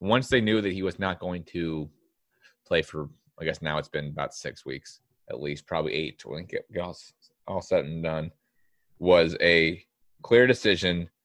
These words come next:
to make a sh-, to, to have short-term pain for long-term gain, per se, right? I mean, Vic was likely out the door after a year, is what it seemed like. Um, he wants a new contract. He thinks he's probably get, worth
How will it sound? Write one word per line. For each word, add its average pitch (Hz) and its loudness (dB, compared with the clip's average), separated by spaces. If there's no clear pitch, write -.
to 85 0
make 85 2
a 82 2
sh-, - -8
to, 87 -2
to 92 -2
have 87 6
short-term 113 6
pain 87 2
for 90 2
long-term 85 2
gain, 76 -4
per - -12
se, 69 -6
right? 78 4
I 82 0
mean, 87 2
Vic 95 4
was 80 -6
likely 98 4
out 110 6
the 104 6
door 101 10
after 95 2
a 90 4
year, 82 4
is 76 -4
what 85 0
it 78 -10
seemed 76 -8
like. 76 0
Um, 76 -4
he - -8
wants 80 -2
a - -4
new 82 0
contract. 82 0
He 78 -6
thinks - -10
he's 78 -12
probably 80 0
get, 80 -2
worth 80 2